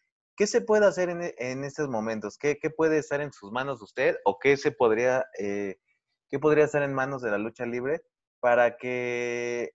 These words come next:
también haya como un aval para aquellos que realmente quieren dar clases, pero que se dediquen como usted a, a la, a la, a la formación?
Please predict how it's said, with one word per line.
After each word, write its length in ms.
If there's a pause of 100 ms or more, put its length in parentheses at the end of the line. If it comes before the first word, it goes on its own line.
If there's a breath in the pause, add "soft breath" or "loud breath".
(120)
también 320
haya 240
como 200
un 120
aval 400
para 420
aquellos 460
que 140
realmente 680
quieren 300
dar 180
clases, 460
pero 220
que 340 (180 soft breath)
se 300
dediquen 280
como 200
usted 260 (140)
a, 260
a 220
la, 140
a 300 (120)
la, 200
a 100
la 200
formación? 560